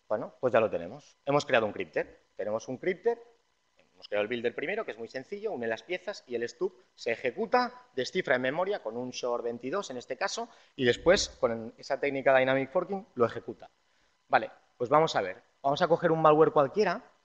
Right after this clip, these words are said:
con un multi-antivirus scan, eh, de, de varios antivirus, y vamos a ver cómo está, ¿vale?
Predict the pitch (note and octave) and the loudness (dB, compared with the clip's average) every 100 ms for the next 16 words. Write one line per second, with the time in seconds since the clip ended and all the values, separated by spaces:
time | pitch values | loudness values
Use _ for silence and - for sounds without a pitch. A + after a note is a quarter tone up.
0 | _ - C3 C#3+ C#3 C3 C#3 C3+ C#3 C3+ | _ -2 0 2 0 0 2 2 0 -2
1 | B2+ C3+ - C3 C3 C3 C3 B2 _ _ | -2 -6 -4 0 0 -2 -6 -8 _ _
2 | _ _ _ C3+ B2 A#2+ A#2+ A#2 A#2 A#2 | _ _ _ -2 0 2 0 0 -2 -4
3 | A#2 _ - - - A#2 A#2+ G#2+ A#2+ A#2 | -8 _ -20 -20 -6 0 0 0 -2 0
4 | A2 G#2+ A#2+ A#2+ - C3 F3 G#3+ A#3+ - | -2 0 0 0 -4 -4 -2 0 0 -2
5 | - B2+ B2+ C3 B2+ B2+ B2 G2 - - | -2 2 2 4 2 2 -2 -6 -10 -14
6 | A2+ _ _ G2 A#2 | -16 _ _ -10 -10